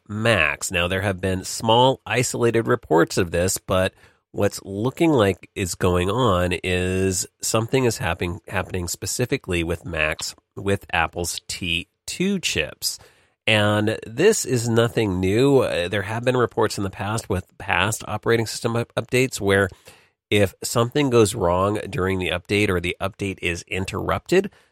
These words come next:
especially while performing firmware updates, that it could result in the machine not being usable. Uh,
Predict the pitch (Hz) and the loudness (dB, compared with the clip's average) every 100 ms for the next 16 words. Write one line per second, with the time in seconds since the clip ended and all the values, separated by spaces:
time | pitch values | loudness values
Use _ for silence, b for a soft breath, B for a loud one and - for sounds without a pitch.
0 | b 104 - - _ - 117 - 143 143 | b -6 -6 -6 _ 0 0 0 0 0
1 | 104 92 95 95 - 101 95 92 90 90 | 2 0 0 -4 0 2 2 2 -2 -6
2 | - - 90 104 123 131 - 135 - 160 | -14 -6 -2 -2 -2 -2 -2 -4 0 0
3 | 170 - - b b b - 107 107 - | 2 -2 -8 b b b 0 2 2 -2
4 | - 151 147 143 113 92 95 - 98 95 | 0 2 4 4 4 2 2 0 0 0
5 | 98 - - 87 90 87 - 90 85 82 | 0 -2 -4 -2 -2 -2 -6 -6 -4 -4
6 | 92 - _ - 87 80 80 82 82 - | -6 -8 _ -6 -4 -2 -4 -6 -8 -10
7 | 98 143 180 135 78 67 - B B B | -2 0 2 2 0 -4 -8 B B B
8 | B - 95 92 92 | B 0 2 2 2